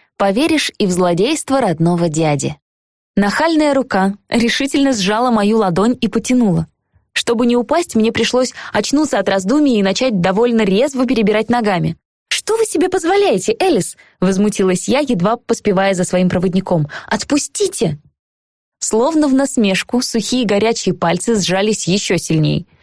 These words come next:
«И не подумаю, мисс Энн», невозмутимо откликнулся детектив, бросая взгляд через плечо. «Если вы потеряетесь здесь, то шеф мне голову оторвёт без всяких угрызений совести. И ради небес, перестаньте смотреть на меня, как на опасного преступника.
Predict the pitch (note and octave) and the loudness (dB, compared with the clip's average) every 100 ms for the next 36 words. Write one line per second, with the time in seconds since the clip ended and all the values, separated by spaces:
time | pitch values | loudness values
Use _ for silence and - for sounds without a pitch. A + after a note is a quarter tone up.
0 | _ _ _ _ F#3 F#3+ F#3+ G3 D#4+ F4+ | _ _ _ _ 0 0 0 0 2 2
1 | C#4+ F3 E3 - E3 D#3+ D3 - _ F3+ | 2 2 -2 -4 0 0 -2 -8 _ 0
2 | F3 E3+ F3+ B3 C#4 A3+ - G3+ G3 F3+ | 2 0 0 0 0 0 -2 -2 0 -2
3 | - E3 D#3+ - - B3 F#3+ E3+ - F3+ | 0 -2 -2 -4 -2 0 0 0 0 -2
4 | D#3+ E3 E3 D#3 D#3 D#3 E3+ E3+ - - | 0 0 0 -2 -4 -4 -2 -2 -4 -6
5 | _ _ _ _ _ _ _ F#3+ F3 C#4 | _ _ _ _ _ _ _ 0 0 0
6 | - B3+ B3+ B3+ - C#4+ E4 C#4 F3 D3+ | 0 0 0 0 0 0 0 -2 -6 -8
7 | D3 D3+ - - - - - G#3+ G#3 A#3+ | -4 -4 -4 -10 -12 -12 -2 0 0 0
8 | B3 A3+ A3 G#3 F3+ A3 G3 F3+ E3+ E3+ | 0 0 2 2 2 2 2 0 0 0
9 | G#3+ F#3+ F#3 - - E3+ F#3 F#3+ F#3+ G3 | 0 0 -2 -2 -4 -2 0 0 0 0
10 | E3 D#3 E3 E3+ A2 - - - _ _ | 0 0 0 -2 -2 -4 -8 -12 _ _
11 | _ A3 A#3+ B3+ B3 C4+ B3+ G3 D#3+ - | _ -4 0 0 2 2 2 2 0 -2
12 | A#3 A#3+ - B3 A#3+ G3 - F#3+ F#3+ G#3 | -2 -2 -2 -2 0 0 -2 -2 0 0
13 | G3 F#3+ F#3+ A3+ C#4+ G3+ F#3+ F3+ F#3+ A3 | 0 0 2 0 0 -2 0 0 0 -2
14 | A#3 G3+ G3+ A3+ - F#3+ E3+ D3 - | 0 0 0 -2 -2 0 -2 -2 -6